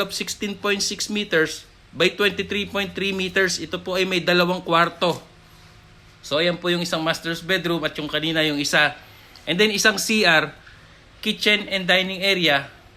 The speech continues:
sala at terrace. So guys, ito naman yung mga ibang ginamit na mga bakal dito. At ayon kay Foreman,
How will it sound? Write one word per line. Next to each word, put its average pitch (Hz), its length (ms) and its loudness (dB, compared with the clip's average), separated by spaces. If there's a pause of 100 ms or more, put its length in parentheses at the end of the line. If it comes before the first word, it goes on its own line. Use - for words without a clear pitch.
(160)
sala 185 560 4
at 175 240 -2
terrace. 175 640 4 (800)
So - 160 -4
guys, 226 160 6
ito 214 240 0
naman 214 240 6
yung 202 160 0
mga 196 160 0
ibang 190 240 0
ginamit 185 480 2
na 170 80 2
mga 170 240 2
bakal 156 400 4
dito. 139 400 2
At 117 160 -8
ayon 160 240 2
kay 160 240 0
Foreman, 160 560 2